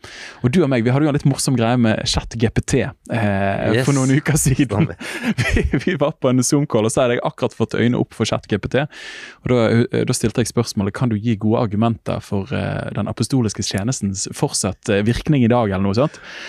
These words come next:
Speaker 1: Og han skrev skremmende bra. <laughs> Det
Speaker 2: Du
Speaker 1: var
Speaker 2: ble skikkelig halleluja-stemning når du leste det.
Speaker 1: <laughs> nesten litt satt ut. Så jeg har fått en ny venn å henge
Speaker 2: Ja.
Speaker 1: med på kveldene. Men, eh, men da måtte jeg, eh, finne et spørsmål i dag, og det,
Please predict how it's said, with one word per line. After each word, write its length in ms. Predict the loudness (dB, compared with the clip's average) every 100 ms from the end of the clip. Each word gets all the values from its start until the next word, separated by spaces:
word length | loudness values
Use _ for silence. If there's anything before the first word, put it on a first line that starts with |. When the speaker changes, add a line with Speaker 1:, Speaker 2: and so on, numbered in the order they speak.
| -14 -2
Speaker 1:
Og 80 | 0
han 100 | 0
skrev 320 | -2 -2 -2 -2
skremmende 640 | -2 0 4 6 4 4
bra. 300 | 2 2 0 -2 -4
<laughs> 180 | -6 -2
Det 320 | 0 2 0 0
Speaker 2:
Du 200 | 2 2
Speaker 1:
var 120 | 2
Speaker 2:
ble 40 |
skikkelig 460 | 0 -2 0 0 2
halleluja-stemning 720 | 2 2 2 0 -2 0 2
når 160 | 4 4
du 80 | 0
leste 240 | 0 0
det. 140 | 2 2 2
Speaker 1:
<laughs> 60 |
nesten 340 | -2 0 -2 0
litt 160 | 0
satt 160 | 0 2
ut. 120 | 0 0 -4 -2 -4 0
Så 100 | 2
jeg 80 | 2
har 80 |
fått 160 | 0 0
en 120 | 2
ny 120 | 4 4
venn 240 | 2 2
å 60 | 2
henge 140 | 2
Speaker 2:
Ja. 40 | 0
Speaker 1:
med 100 | 0
på 80 | -2
kveldene. 440 | 0 2 2 -2 -8 2
Men, 320 | 4 4 4
eh, 180 | 2 2 -2 -4
men 180 | 0 2
da 120 | 2
måtte 340 | 2 0 0 0
jeg, 120 | 2
eh, 260 | 2 4 2
finne 160 | 2 0
et 60 | 0
spørsmål 300 | -2 2 2
i 80 | 2
dag, 120 | 0
og 160 | -2 0
det, 160 | 2